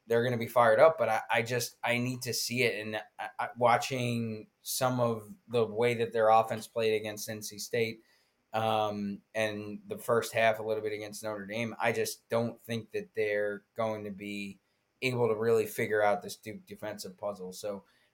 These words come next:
in a game like this, I think it probably is pretty tight. And so I, that's why I think Duke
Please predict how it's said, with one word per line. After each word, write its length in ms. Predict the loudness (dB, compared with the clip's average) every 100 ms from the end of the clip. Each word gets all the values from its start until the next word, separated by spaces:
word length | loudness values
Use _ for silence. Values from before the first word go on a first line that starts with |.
| _
in 160 | -2 0
a 60 | 0
game 260 | 2 2
like 220 | 2 2
this, 180 | 2 2 6
I 120 | 4
think 200 | 4 0
it 120 | 2
probably 340 | 6 8 8
is 100 | 4
pretty 280 | -2 -4 -6
tight. 380 | 0 2 2 0 _
And 160 | -6 -2
so 280 | 4 6 6
I, 400 | 6 6 6 4
that's 220 | 0 2
why 180 | 4 6
I 60 | 4
think 300 | 0 -8 -6
Duke 220 | -6